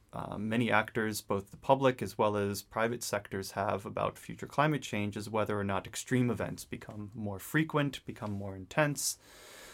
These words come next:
um, last longer, um, and are more destructive. And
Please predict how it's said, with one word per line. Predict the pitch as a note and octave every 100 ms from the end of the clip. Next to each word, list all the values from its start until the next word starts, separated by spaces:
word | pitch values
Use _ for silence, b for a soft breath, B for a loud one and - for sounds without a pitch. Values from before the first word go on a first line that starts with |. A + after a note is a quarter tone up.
| B -
um, | G#2+ G2+ G2 G2 G2+ G2+ - _ _ -
last | G#2 A2 A#2 -
longer, | A2+ A#2 B2+ D3 D3 b b b _ _ _ _ _ _ - -
um, | B2+ A2+ G#2 G2+ -
and | A#2 G#2 G#2 G#2 G#2 G2+ - b b b b
are | A2+ G#2
more | G2+ G2
destructive. | F#2+ - G#2+ A2+ G#2+ - - _ _ b b b b
And | B2 A2 G#2+ G#2 G#2 G#2 G2+ -